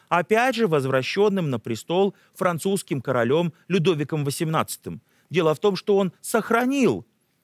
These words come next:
э, учрежденный Наполеоном орден Почетного легиона в наградной системе французского королевства,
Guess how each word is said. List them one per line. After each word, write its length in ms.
э, 380
учрежденный 680
Наполеоном 680
орден 400
Почетного 540
легиона 640
в 100
наградной 580
системе 680
французского 680
королевства, 680